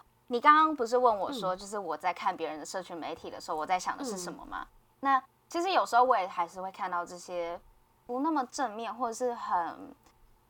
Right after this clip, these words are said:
Speaker 1: 诚实的一些 po 文。
Speaker 2: 嗯。
Speaker 1: 可是那时候我只是会觉得，这些，我不会贴标签说这些人很忧郁或很负面，他们就是因为发了这个文变成一个很负面的人。
Speaker 2: 嗯。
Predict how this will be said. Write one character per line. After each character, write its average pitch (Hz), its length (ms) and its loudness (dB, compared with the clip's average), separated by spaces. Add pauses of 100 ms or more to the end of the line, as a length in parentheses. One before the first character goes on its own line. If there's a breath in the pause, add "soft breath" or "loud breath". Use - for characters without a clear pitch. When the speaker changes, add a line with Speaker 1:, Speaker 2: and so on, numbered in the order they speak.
Speaker 1:
诚 196 420 -2
实 175 480 -6
的 185 400 0
一 - 100 -12
些 294 140 -8
po 202 280 0
文。 175 180 -4
Speaker 2:
嗯。 - 100 -16 (540)
Speaker 1:
可 254 80 -10
是 330 80 -2
那 381 120 2
时 294 120 2
候 262 80 8
我 240 120 6
只 185 140 -8
是 220 180 -10
会 220 200 2
觉 190 180 -4
得， 165 460 -2 (560)
这 320 120 -4
些， - 200 -10
我 247 60 -2
不 226 100 0
会 320 180 4 (140)
贴 285 200 -4
标 262 200 4
签 247 180 -4
说 240 140 -4
这 226 80 -10
些 226 160 -10
人 180 240 -4 (140)
很 160 340 -8 (260)
忧 226 340 -4
郁 226 220 -4
或 233 180 2
很 226 240 -6
负 202 180 -8
面， 180 200 -6
他 214 120 -2
们 214 160 -6 (220)
就 240 140 2
是 233 240 -2 (100)
因 247 120 -2
为 240 80 4
发 214 200 6
了 202 80 0
这 220 100 -6
个 202 80 -4
文 160 180 -2
变 185 180 -6
成 185 100 -10
一 151 80 -8
个 190 120 -10
很 226 240 -4
负 185 80 -6
面 190 180 -6
的 131 100 -10
人。 95 140 -10
Speaker 2:
嗯。 - 60 -16